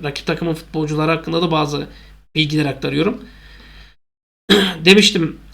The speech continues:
Diasaba diye. Giresun'da da en korktuğum kişiyi söyledim. "Aman bu çocuğa dikkat. Bu çocuk kapatılırsa hiçbir sıkıntı olmaz." dedim. İki gol birden attı. Spa. Borja Sainz.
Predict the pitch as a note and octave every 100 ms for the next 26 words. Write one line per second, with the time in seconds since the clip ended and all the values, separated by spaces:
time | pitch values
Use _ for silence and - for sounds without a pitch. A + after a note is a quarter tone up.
0 | - D#3 E3 D#3 C#3+ C#3 G3 G3 - -
1 | F3 F#3+ G#3+ G3+ G3+ G3 - F#3+ G#3 G3+
2 | - G3 F#3+ - F#3 F3+ - G#3 G3+ F#3
3 | F3 G3 F#3 G3 G3 F#3+ G3 F3+ F3+ E3+
4 | D#3+ F3 E3+ G#3+ G#3 G3 F#3 - - -
5 | F3+ G3 G3 F#3+ F#3+ F3+ - F#3+ F#3 F#3
6 | F#3 F#3 F3+ F#3 F#3 F#3+ F3+ E3+ E3 D#3+
7 | D3 - D3 - - - _ _ _ _
8 | _ _ _ _ - - - D3 - -
9 | - _ _ - D#3+ D3+ C#3+ C#3+ C#3 C#3
10 | -